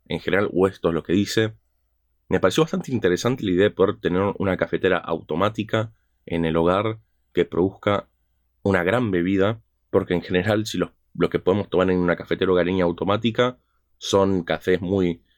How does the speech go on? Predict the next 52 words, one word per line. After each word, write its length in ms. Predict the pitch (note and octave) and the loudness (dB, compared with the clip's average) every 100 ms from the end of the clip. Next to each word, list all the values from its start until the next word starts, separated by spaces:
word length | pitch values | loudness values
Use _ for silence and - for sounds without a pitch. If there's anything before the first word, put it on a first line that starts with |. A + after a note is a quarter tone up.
| _ - | _ -8
sobreextraídos, 1300 | F2 E2+ - - E2+ F2+ F#2+ F2 E2+ E2+ E2 - _ _ _ _ _ _ | -4 -4 -6 -2 0 0 0 0 2 0 -4 -8 _ _ _ _ _ _
con 140 | F2 | -2
muy 180 | F2 F#2+ | 2 0
poco 260 | - F2 - | 0 -4 0
cuerpo, 340 | F#2+ G2 E2+ | 2 2 2
con 80 | E2+ | 0
muy 120 | A2 | 0
poco 280 | A2 A2+ G2 | 0 0 0
todo. 380 | F2+ D#2 - - _ _ _ _ | 0 -2 -4 -10 _ _ _ _
Así 160 | - A2 | -2 0
que 20 | |
esto 140 | G#2 G2 | 0 0
es 80 | |
una 100 | F#2+ | 0
muy 160 | F#2+ A#2+ | 4 6
buena 220 | A2+ A2 | 6 6
noticia 360 | G#2 G#2 A2 G#2+ | 4 2 0 0
para 120 | F#2 | 0
los 80 | F2 | -2
que 80 | E2+ | -2
somos 280 | F#2 F2+ | -2 -2
adictos 380 | G2+ G#2 - G#2 | 0 0 0 -2
al 100 | G2 | -2
café 220 | F2+ - | -4 -4
en 80 | G2 | -2
la 100 | F#2 | 0
casa, 480 | F#2+ G#2+ A2 G#2+ A2 _ _ _ _ _ _ _ _ | 0 -2 -2 -4 -8 _ _ _ _ _ _ _ _
y 120 | F2 | -4
esperemos 500 | F2+ - E2+ G#2 A2+ | -2 0 2 2 0
que, 140 | - E2+ | 0 0
bueno, 280 | G#2+ E2+ | 2 0
que 120 | D#2+ E2 | -2 -2
este 180 | - | 0
mundo 280 | F2+ F#2 F#2 | 0 0 0
s-, 200 | F2+ - - - | -2 -4 -12 0
de 200 | E2+ D#2+ | 2 2
las 140 | E2 | 0
nuevas 200 | F#2 E2+ | -2 -2
cafeteras 680 | E2 - D#2+ A#2 A2 - - | -4 -4 0 2 0 -2 -4
siga 200 | G2 F2+ | 0 2
avanzando 500 | E2 E2+ G#2+ G#2+ F2+ | 0 -2 -2 0 0
de 40 | |
esta 160 | E2+ E2 | 0 -2
forma, 460 | - C3+ A2+ A#2 - _ - | 0 0 0 -2 -6 _ -20
y 60 | |
cada 160 | - G#2 | 0 0
vez 80 | G#2 | 2
podamos 260 | F#2 G2 | 0 0
esperar 240 | E2+ - G2 | -2 0 2
mejores, 500 | F2+ E2+ - G#2+ G2+ | 0 -2 0 0 0
mejores 300 | - F2+ - | -4 -4 -4
cafés 500 | - - G2+ - | -6 -2 -2 -4